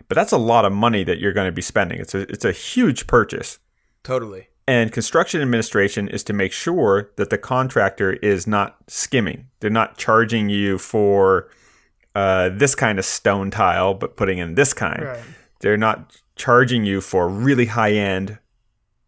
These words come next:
Speaker 1: H V A C system and furnace, but actually putting in something else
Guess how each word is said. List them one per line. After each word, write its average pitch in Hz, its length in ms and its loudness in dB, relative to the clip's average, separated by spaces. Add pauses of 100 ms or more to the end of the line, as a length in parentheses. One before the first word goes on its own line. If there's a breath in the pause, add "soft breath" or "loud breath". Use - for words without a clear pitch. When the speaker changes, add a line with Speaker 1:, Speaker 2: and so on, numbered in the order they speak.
(140)
Speaker 1:
H 113 200 0
V 107 160 0
A 98 40 0
C 113 200 0
system 95 460 -2
and 82 120 -8
furnace, 113 400 0
but - 300 -10
actually 110 320 -4
putting 92 320 -2
in 87 120 -6
something 85 380 -6
else - 420 -4